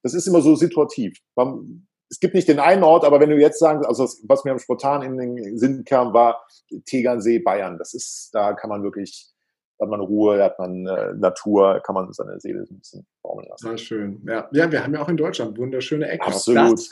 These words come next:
Speaker 2: haben wir ja in den letzten Monaten immer wieder erkannt, ja.
Speaker 1: Absolut, das stimmt. Ja, ja, das ist so.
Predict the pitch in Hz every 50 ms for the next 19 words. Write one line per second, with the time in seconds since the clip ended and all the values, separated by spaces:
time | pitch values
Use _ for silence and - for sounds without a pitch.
0 | - 147 175 196 175 170 151 143 147 156 143 156 151 143 135 131 147 160 - -
1 | - 147 139 143 147 151 156 160 156 165 - 160 147 143 135 135 139 143 147 156
2 | 170 - - 240 208 151 120 123 - 147 151 123 - - - 180 190 220 - 113
3 | - - - - _ - 104 104 - - - - - - - - - - - -
4 | - - 90 - - 113 113 - 233 - - - 95 -